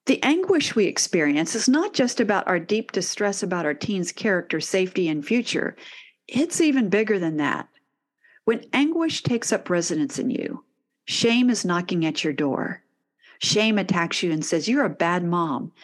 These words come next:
and tells you that you're failing as a mom. It tells you that your teen is a failure, and so you are a failure. It says, "If you were a good mom, you could control the situation.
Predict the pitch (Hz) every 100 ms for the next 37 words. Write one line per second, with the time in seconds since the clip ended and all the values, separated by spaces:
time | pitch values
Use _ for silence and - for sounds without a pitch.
0 | - - 196 185 - 294 277 208 180 180
1 | 190 180 - 220 220 226 185 156 165 139
2 | 113 - 165 _ _ _ _ - 226 -
3 | - 302 330 311 311 320 320 - - -
4 | - 202 214 202 - 269 285 277 - 208
5 | 202 - 185 175 175 170 - 196 190 -
6 | 180 175 175 _ _ _ _ - 208 247
7 | 170 117 - - 147 139 - - - -
8 | - _ _ _ _ _ _ _ _ -
9 | 214 - 220 220 190 226 208 170 185 175
10 | 170 175 220 294 285 302 294 269 254 302
11 | 311 240 - - - 175 - - -